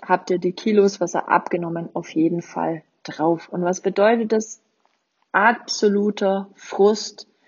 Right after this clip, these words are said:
Ihr habt's nicht durchgehalten, ihr habt's nicht geschafft. Und da ist unser innerer Schweinehund,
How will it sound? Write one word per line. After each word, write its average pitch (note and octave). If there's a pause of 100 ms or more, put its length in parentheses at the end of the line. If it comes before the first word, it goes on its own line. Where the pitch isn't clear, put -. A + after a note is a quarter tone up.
(260)
Ihr F#3+
habt's -
nicht B3
durchgehalten, G3
ihr F#3+
habt's F3+
nicht B3
geschafft. G3+ (460)
Und F#3
da F#3+
ist F#3+
unser F#3
innerer F#3
Schweinehund, F3